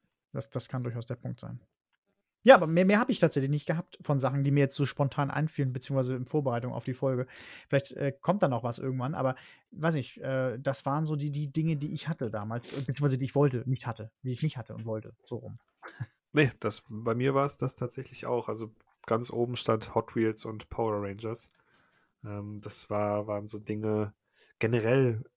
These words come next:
Speaker 2: vielleicht noch als Ergänzung, alles mit Autos. Alles mit Autos und Fußball. Das, was du letzte Folge auch erzählt hast, diese, diese
Speaker 1: Riesenfußball,
Speaker 2: gigantischen
Speaker 1: Leute da.
Speaker 2: Tippkick-Figuren.
Speaker 1: Ja, ja,
Speaker 2: Das
Speaker 1: wie hießen die? Kickomania, ja, genau.
Speaker 2: Genau, nee,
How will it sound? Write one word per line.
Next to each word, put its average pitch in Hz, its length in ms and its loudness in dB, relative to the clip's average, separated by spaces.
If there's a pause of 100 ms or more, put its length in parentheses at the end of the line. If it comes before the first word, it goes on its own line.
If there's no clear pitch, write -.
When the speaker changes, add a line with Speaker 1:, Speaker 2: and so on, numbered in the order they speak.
Speaker 2:
vielleicht 113 320 -2
noch 110 100 -4
als 110 160 -2
Ergänzung, 110 360 0
alles 123 280 -4
mit - 160 -6
Autos. - 560 -2 (400)
Alles 135 220 6
mit - 120 -2
Autos 147 360 6
und 147 100 2
Fußball. 110 540 2 (320)
Das, 131 240 4
was 123 160 6
du 151 120 2
letzte 139 340 6
Folge 120 300 6
auch 113 120 2
erzählt 120 340 4
hast, 113 200 0
diese, 113 220 0
diese 110 520 4 (540)
Speaker 1:
Riesenfußball, 160 400 4
Speaker 2:
gigantischen 127 480 4
Speaker 1:
Leute 127 140 0
da. 123 80 -2
Speaker 2:
Tippkick-Figuren. 113 880 4
Speaker 1:
Ja, 120 80 4
ja, 143 60 4
Speaker 2:
Das 135 120 2
Speaker 1:
wie 139 80 2
hießen 151 200 0
die? 127 100 2
Kickomania, 151 640 0
ja, 113 160 -4
genau. 117 280 -6 (260)
Speaker 2:
Genau, 101 320 2 (100)
nee, 110 240 2